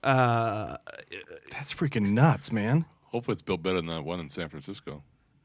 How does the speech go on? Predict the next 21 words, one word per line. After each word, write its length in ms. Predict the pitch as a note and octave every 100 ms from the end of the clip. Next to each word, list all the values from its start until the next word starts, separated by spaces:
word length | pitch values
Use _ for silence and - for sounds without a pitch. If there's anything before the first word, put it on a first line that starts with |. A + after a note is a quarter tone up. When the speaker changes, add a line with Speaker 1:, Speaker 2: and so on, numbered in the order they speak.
| _ -
Speaker 3:
It's 80 |
falling 280 | - D#2+ C#2
over. 220 | C#2 D2 - _ _ _ _ -
Speaker 2:
It 100 | A2+
sucks. 760 | - F#2+ G#2 - - - - - _ _ _ _ _ _
Right 160 | A#2 D#3+
over 120 | D#3
Central 320 | - C3 B2+
Park. 260 | - A2+ G#2+
Imagine 580 | A#2+ B2 C#3 E3+ E3+ A2+
living 300 | A#2+ B2 F#2
up 160 | F2+
there 140 | F#2+ F#2
at 40 |
the 60 | E2+
top. 460 | - F2 G2+ C#3+ -
Speaker 1:
So 160 | E3+
it 80 | E3
Speaker 3:
Great. 80 | G3+
Speaker 1:
says 200 | G3+ G3
it's, 320 | F#3 - -